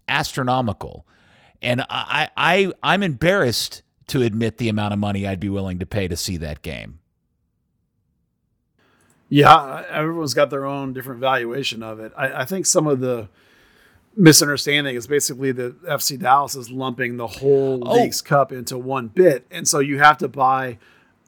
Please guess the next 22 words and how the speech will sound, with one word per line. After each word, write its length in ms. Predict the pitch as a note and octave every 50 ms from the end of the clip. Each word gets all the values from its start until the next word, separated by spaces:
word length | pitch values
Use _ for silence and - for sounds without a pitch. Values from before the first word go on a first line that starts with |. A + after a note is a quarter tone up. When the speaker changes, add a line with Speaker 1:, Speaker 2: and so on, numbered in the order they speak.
| _ _
Speaker 2:
every 340 | - E3 D#3+ D#3+ D#3+ E3+ E3
ticket 340 | - - F3 D#3 - D#3 C#3+
all 180 | C3+ C#3+ D3 C#3+
the 80 | C#3+
way 160 | C#3+ C#3+ C#3+ C3+
to 120 | - C3+
the 100 | B2+ B2
final. 480 | - - C#3 C3+ C#3+ D#3 D3+ B2 G#2 -
So 160 | - - E3 D3
you're 160 | C#3 C#3+ D3+
looking 280 | E3+ F#3 F3+ - E3+
at, 120 | D3 C#3 C3+
like, 340 | C3+ C3 B2+ A#2+ A#2+ - _ _ _ _ _ _ _ _
six 320 | - - - E3+ D#3+ - D#3
or 60 | C#3+
seven 400 | - - D#3+ C#3+ C#3 C3 B2 A#2+
tickets 440 | - - D#3+ D#3+ - C3+ A#2+ - -
that 100 | D3 C#3+
you 140 | C3+ B2
have 180 | B2+ B2+ A#2+ -
to 80 | C3 A2+
buy. 520 | G#2 G#2+ C3 C3+ C3+ A#2 A2+ B2 A#2 -